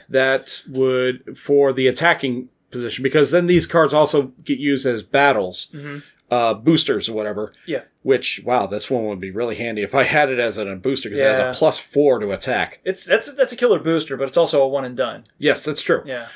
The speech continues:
Speaker 1: Yeah, some of these cards are a little, um, uh, that was what I, how I was able to win one
Speaker 2: Mm-hmm.
Speaker 1: time,
Speaker 2: Yeah,
Speaker 1: the
Speaker 2: yeah.
Speaker 1: last time, because I thought, "Well, it doesn't say scrap it, so I'm just gonna keep playing it."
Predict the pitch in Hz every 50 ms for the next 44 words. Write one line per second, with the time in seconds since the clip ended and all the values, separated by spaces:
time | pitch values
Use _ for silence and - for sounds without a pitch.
0 | - - 151 151 139 - - 208 233 226 233 220 180 156 - 196 185 180 180 165
1 | - 165 160 160 160 175 175 170 156 147 147 151 - - 143 143 131 127 127 _
2 | - 151 - _ _ _ _ 165 139 127 _ 170 165 - - 175 165 147 131 -
3 | _ 143 143 139 135 - - - 117 127 135 - - 160 160 143 131 131 135 127
4 | 127 123 123 110 101 107 107 110 135 151 143 120 110 104 107 107 - - 139 139
5 | 143 - 160 131 - _ _ - 156 151 135 143 147 143 135 139 135 - - -
6 | 165 135 120 131 131 151 147 131 143 139 - 160 151 139 - - - - - _
7 | 156 165 165 165 160 160 165 170 - 170 175 160 156 - - - 151 160 196 214
8 | - 214 185 - 202 - _ _ _ _ _ _ _ - - 127 123 135 156 180
9 | 190 196 180 - - 165 156 - - 180 - 131 131 175 196 233 233 214 175 147
10 | 135 120 -